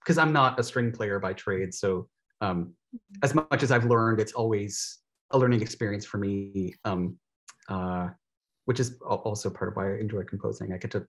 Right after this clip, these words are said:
Speaker 1: learn so much about so many different things.
Speaker 2: Yeah.
Speaker 1: Um, but I mean, yeah, that, that sounds, that sounds wonderful. I think that I, I don't, um, I feel, um, I don't know that I'd be comfortable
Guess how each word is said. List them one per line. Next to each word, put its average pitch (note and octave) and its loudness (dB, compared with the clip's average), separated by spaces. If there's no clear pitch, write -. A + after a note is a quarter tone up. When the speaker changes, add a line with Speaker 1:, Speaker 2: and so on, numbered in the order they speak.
Speaker 1:
learn G#2 -2
so G2+ -6
much F#2 -4
about - -8
so - -10
many G2 -4
different G#2+ -8
things. A#2 -6
Speaker 2:
Yeah. G3 -14
Speaker 1:
Um, A#2 4
but - 6
I - 10
mean, G#3+ 8
yeah, G#3+ 4
that, C3+ 0
that D#3+ 2
sounds, D#3 0
that A#2 2
sounds C#3+ 2
wonderful. D#3+ -2
I D#3 6
think G#3 6
that F#3 6
I, C#3+ 4
I D#3+ 4
don't, E3 4
um, A#2 -2
I C#3 2
feel, C3+ 0
um, F#2+ -2
I C#3+ 4
don't E3 8
know D3+ 8
that C#3+ 6
I'd B2 4
be B2 0
comfortable A2+ 2